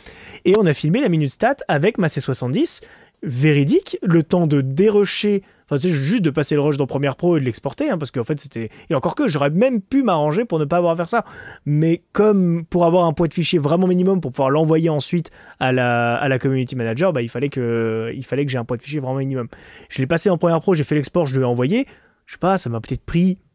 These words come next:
grand, grand max dix minutes en comptant l'allumage de l'ordi, et cetera, tu vois. Grand max dix minutes, sinon en vrai, ça, le,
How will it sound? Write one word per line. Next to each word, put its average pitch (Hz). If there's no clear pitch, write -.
grand, 180
grand 156
max -
dix 147
minutes 185
en 123
comptant 143
l'allumage 151
de 143
l'ordi, 143
et 156
cetera, 160
tu 139
vois. 123
Grand 151
max 170
dix 147
minutes, 190
sinon 147
en 117
vrai, 160
ça, 110
le, 123